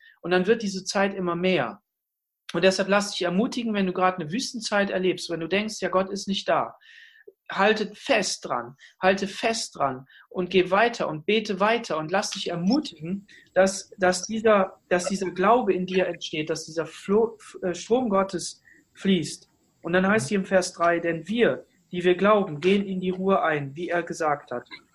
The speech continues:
Dass ich schwor in meinem Zorn, sie sollen nicht in meine Ruhe eingehen, obwohl die Werke von Anbeginn der Welt geschaffen waren.“ Wir dürfen in den Werken wandeln und gehen,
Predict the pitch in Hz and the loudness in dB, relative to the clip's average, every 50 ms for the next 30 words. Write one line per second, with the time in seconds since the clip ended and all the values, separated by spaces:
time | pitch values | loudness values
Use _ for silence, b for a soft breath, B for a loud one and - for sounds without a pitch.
0 | _ _ _ _ 170 170 165 - - - - 208 214 226 233 220 214 202 196 196 | _ _ _ _ 0 0 0 0 -6 -6 2 4 6 6 6 4 4 2 2 2
1 | 196 - - 185 180 175 165 156 151 165 165 156 160 175 214 220 - - 214 196 | 0 2 2 2 2 2 0 -4 -4 -2 -2 -2 -2 -2 -4 -4 -4 -4 0 2
2 | 190 190 185 185 180 180 180 175 165 156 156 156 147 139 135 139 143 - - 165 | 2 2 2 0 0 2 2 2 2 2 -2 -6 -8 -8 -8 -8 -10 -10 -4 -2
3 | 170 175 175 160 143 147 165 185 214 208 - 208 - - 165 - - 185 202 202 | -2 -2 -2 -4 -4 0 2 2 2 2 -2 -6 -8 -10 -10 -6 -4 -2 0 0
4 | 208 196 190 185 180 170 156 151 160 160 170 165 - - 151 - - 151 147 - | 0 0 -2 -2 -2 -4 -4 -2 0 0 0 -2 -6 -10 -12 -8 -6 -6 -6 -8
5 | - - 147 139 131 127 120 107 104 101 - _ _ b b b b b b b | -10 -14 -8 -6 -4 -4 -4 -6 -8 -12 -18 _ _ b b b b b b b
6 | b b b _ _ _ _ _ _ 170 180 185 196 226 262 269 262 - 226 226 | b b b _ _ _ _ _ _ 0 2 4 6 6 4 4 2 0 -2 -2
7 | 247 - - _ _ _ _ _ _ _ _ _ _ - - 202 196 196 196 185 | -2 -6 -12 _ _ _ _ _ _ _ _ _ _ -4 0 4 4 6 4 4
8 | 165 190 202 220 226 - 226 202 202 - - 185 170 175 202 233 233 208 170 165 | 4 4 4 4 2 0 -4 -4 -4 -6 -8 -2 2 4 4 4 2 2 0 0
9 | 185 190 175 170 165 - - 196 220 208 175 175 196 269 - - | 0 -2 -4 -6 -8 -2 0 2 4 4 4 2 2 -2 -4 -10